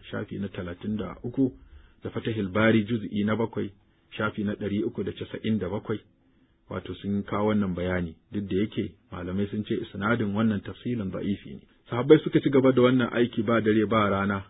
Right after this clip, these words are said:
ga tsananin mukumukun ɗari da ƙarancin abinci a wannan lokaci, har ta kai wato ana kwashe kwana uku ba a ci komai ba, sai dabino da ruwa, wata ran dabino da ruwa ma baya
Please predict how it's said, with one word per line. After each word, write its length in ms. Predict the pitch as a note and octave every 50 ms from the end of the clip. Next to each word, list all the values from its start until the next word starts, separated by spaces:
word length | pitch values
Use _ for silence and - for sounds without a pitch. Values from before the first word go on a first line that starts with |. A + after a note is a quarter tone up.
| _ -
ga 180 | G2 G2 G2 -
tsananin 360 | - B2 C3 C3 C3 C3 C3+
mukumukun 680 | C3+ B2+ A2+ - - - G#2 A2 A2+ - - G#2 F#2+ -
ɗari 380 | - G#2+ A2 A2+ A2+ A#2 A#2 A2
da 80 | G#2 -
ƙarancin 560 | - - A2+ A2+ A#2 A#2 A#2 - - B2 - -
abinci 540 | G#2+ F#2 E2+ G2 F#2+ F#2 - - - - - _ -
a 100 | G2+ G2
wannan 280 | G#2+ G#2 G2 F#2+ F#2 F#2
lokaci, 480 | F#2+ G2 F#2+ - A2 - - G#2 F#2+ - _ _ _ _
har 100 | - A#2 A#2 -
ta 100 | B2+ -
kai 200 | - C3 B2 B2
wato 460 | A#2+ A2 G2+ F2+ - G2 F2+ F2 F#2 - _ _ _ _ _ _
ana 240 | - A#2 A2+ A2 G2
kwashe 380 | - - A2 A2 G#2+ - G#2+ F#2+
kwana 400 | - - G#2 G2+ G#2 G#2+ G#2 - -
uku 180 | B2 - - G#2
ba 100 | F#2+ G2+
a 40 | G2
ci 120 | - - -
komai 340 | - - G2+ F#2+ F#2+ F2+ E2+
ba, 120 | - - - _ _ _ _ _ _ _ _ -
sai 100 | G2 G#2
dabino 400 | G2+ G2+ F#2 G2+ G#2+ G#2+ G#2 F#2+ F2+
da 100 | F2 F2
ruwa, 300 | F2 F#2+ G2 G2+ F#2+ - _ _ _ _ _ _ _ -
wata 220 | G#2 - - A2
ran 120 | A2+ A2+ A2
dabino 320 | A#2 A2 A#2+ A#2+ A2+ G#2+
da 100 | G2+ F#2+
ruwa 160 | F#2 G#2 G#2
ma 160 | G2 F#2+ F#2 F#2
baya 360 | G2 G2+ G2+ G2+ F#2+ F2